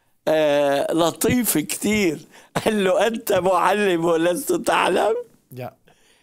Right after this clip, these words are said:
Speaker 1: يعني كان لازم تعرف.
Speaker 2: مم.
Speaker 1: فالعلم عند الرب،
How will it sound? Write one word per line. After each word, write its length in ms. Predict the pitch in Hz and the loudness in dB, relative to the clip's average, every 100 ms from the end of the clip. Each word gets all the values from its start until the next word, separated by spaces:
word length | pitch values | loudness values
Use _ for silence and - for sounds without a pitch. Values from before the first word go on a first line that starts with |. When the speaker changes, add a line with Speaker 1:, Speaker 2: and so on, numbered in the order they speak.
| _ _ | _ _
Speaker 1:
يعني 180 | 165 170 | -2 0
كان 200 | 139 202 | 0 0
لازم 300 | 220 214 214 | 0 0 -2
تعرف. 640 | 202 - - 508 - 359 | 0 0 0 0 0 0
Speaker 2:
مم. 380 | 143 139 127 117 101 - - - - | -2 -8 -10 -14 -16 -20 -20 -20 -18
Speaker 1:
فالعلم 1400 | - 160 151 151 143 - 175 170 156 247 226 180 160 165 - | -6 0 2 2 0 0 0 0 2 0 0 0 -2 -6 -6
عند 340 | 139 165 165 165 | -2 0 0 0
الرب، 520 | 156 151 160 143 | 0 0 0 -2